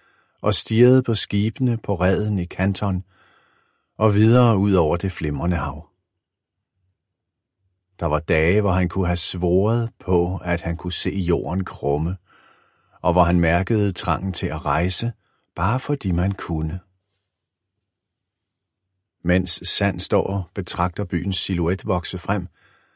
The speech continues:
bliver himlen i løbet af ingen tid hvidgrå, og det begynder at støvregne.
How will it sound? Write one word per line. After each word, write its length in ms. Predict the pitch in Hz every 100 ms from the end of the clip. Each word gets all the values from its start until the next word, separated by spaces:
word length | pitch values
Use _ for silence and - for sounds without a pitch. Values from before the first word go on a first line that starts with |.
| _ _ _
bliver 160 | - 113
himlen 520 | 92 113 127 135 127
i 80 | 101
løbet 340 | 101 113 123
af 80 | 113
ingen 280 | 98 101 131
tid 340 | 127 104 95 92
hvidgrå, 680 | 101 127 135 - 76 - _ _ _ _ _ _ _
og 140 | - 95
det 100 | 95
begynder 320 | 90 85 80
at 240 | 92 82
støvregne. 760 | 78 - 78 78 87 80 78